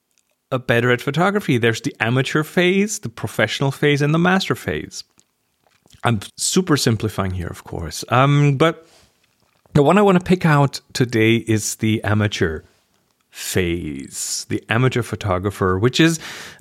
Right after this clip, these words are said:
uh, which is where I believe the majority of you are at this point. Uh, I know there's a decent amount of professionals, uh, listening to this, but without really knowing the numbers based on, based on workshops and tours and conversations,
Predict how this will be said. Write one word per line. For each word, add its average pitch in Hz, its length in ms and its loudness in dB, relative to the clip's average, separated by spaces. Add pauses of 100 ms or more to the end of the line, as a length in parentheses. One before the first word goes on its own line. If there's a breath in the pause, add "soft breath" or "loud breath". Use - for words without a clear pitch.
(160)
uh, - 80 -6 (920)
which 233 240 -2
is 359 80 2
where 349 200 4
I 359 40 4
believe 208 360 2
the 175 80 4
majority 120 460 2
of 104 160 -4
you 110 200 0
are 101 300 0
at 104 140 -4
this 95 180 -6
point. - 560 -14 (280)
Uh, 107 320 0
I 113 100 0
know 170 160 4
there's 131 220 2
a 113 40 -4
decent 139 340 -2
amount 202 220 0
of 196 80 -8
professionals, 156 880 0
uh, 131 240 0
listening 127 360 -2
to 131 80 -4
this, 120 220 -2
but 113 320 -2 (720)
without 131 200 4
really 123 200 4
knowing 117 300 2
the 107 60 2
numbers 101 360 0
based 104 320 -2
on, 95 180 -2 (400 loud breath)
based 107 200 0
on 107 100 0
workshops 123 480 2
and 85 120 -4
tours 139 360 4
and 95 120 -8
conversations, 101 920 -2